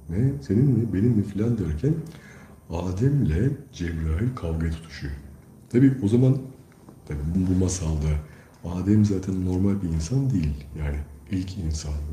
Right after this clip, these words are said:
muazzam bir varlık. Cebrail zaten bir baş melek. Bunlar böyle kızılca kıyamet, kavga, dövüş filan derken Allah-u Teala bakıyor.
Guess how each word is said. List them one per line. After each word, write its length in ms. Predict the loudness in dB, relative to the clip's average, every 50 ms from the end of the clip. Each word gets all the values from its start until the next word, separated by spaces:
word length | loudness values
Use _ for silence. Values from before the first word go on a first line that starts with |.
| -6 -6
muazzam 560 | -6 -6 -6 -6 -8 -6 -6 -6 -4 -4 -4 -4
bir 200 | -4 -4 -2 -2
varlık. 560 | 0 0 0 0 -2 -2 -4 -6 -12 -18 -20 -20 -20 -20 -20 _ -20 -20 -20 -20 -18 -6
Cebrail 480 | -2 0 0 0 0 0 0 0 0 0
zaten 460 | -2 -2 0 0 0 0 -2 -2 -2 -2 -2 -4 -8 -14 -20 -20 -20 -20 -20 -12 -8
bir 160 | -8 -4 -2
baş 300 | -2 -2 -2 -4 -4 -6
melek. 420 | -4 0 4 6 6 6 4 -2 -8 -12 -16 -20 -20 -20 -20 -20 -20 -14 -4 0
Bunlar 380 | 2 4 4 4 2 2 4
böyle 160 | 4 4 4
kızılca 480 | 2 -2 0 4 4 6 6 4 2 0
kıyamet, 500 | -2 -2 -2 0 2 2 2 2 2 0
kavga, 440 | -4 -2 0 0 0 2 2 2 4
dövüş 280 | 6 6 6 4 0
filan 360 | -2 -2 0 0 0 0 0 0
derken 380 | 2 2 2 2 2 0 0 0 -2 -8 -16 -20 -20 -20 -20 -20 -20 -20 -20 -20 -20 -20 -20 -20 -20 -20 -20 -20 -20 -20 -20 -20 -14 -12 -12 -12 -12 -16 -20 -20 -20 -20 -20 -20 -20 -20 -20 -20 -20 -20 -20 -20 -20 -20 -20 -20 -20 -20 -20 -20 -12 -8
Allah-u 280 | -6 -2 -2 -2 -2 -2
Teala 320 | -2 -2 -2 0 0 0
bakıyor. 340 | -2 -4 -2 -2 -2 -2